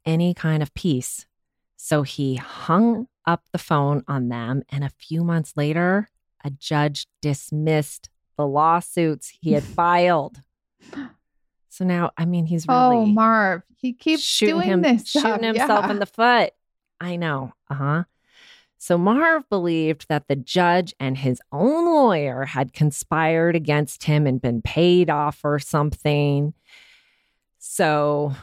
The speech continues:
Speaker 1: that wasn't sitting right
Speaker 2: Mm-hmm.
Speaker 1: with him. And by the way, he had spent, like, a hundred and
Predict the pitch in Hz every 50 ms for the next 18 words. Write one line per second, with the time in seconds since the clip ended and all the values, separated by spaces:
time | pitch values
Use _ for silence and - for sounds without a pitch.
0 | - _ _ _ _ _ - 190 196 - - 190 180 165 - 143 120 - - 147
1 | - 208 165 135 123 - 202 196 190 190 196 - - - - - - - _ _
2 | _ _ - 156 151 120 - 175 175 170 175 165 156 160 147 135 120 - _ -
3 | - 208 208 190 - - - - 185 180 - - 151 151 143 - - 143 - -
4 | - 165 170 175 180 185 156 143